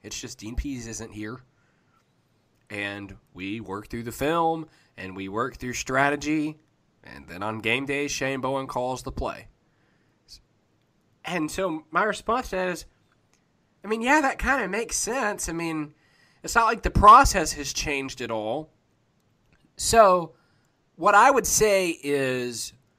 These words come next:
if you're going to criticize the Titans and say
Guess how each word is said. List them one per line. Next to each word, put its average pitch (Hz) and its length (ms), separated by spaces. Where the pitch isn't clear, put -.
if 170 160
you're 247 200
going 254 240
to 175 80
criticize 190 680
the 151 100
Titans 139 800
and 131 160
say 135 500